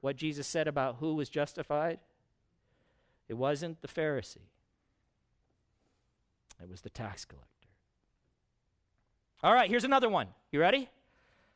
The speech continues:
Whew, here we go. For Paul, a righteousness attained by the law was only, here we go again,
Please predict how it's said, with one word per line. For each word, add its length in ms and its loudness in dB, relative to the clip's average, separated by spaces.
Whew, 160 2
here 100 -6
we 60 -4
go. 200 -2
For 120 4
Paul, 560 4
a 120 6
righteousness 580 4
attained 420 2
by 140 8
the 100 4
law 280 6
was 240 2
only, 720 4
here 220 0
we 100 2
go 140 6
again, 320 0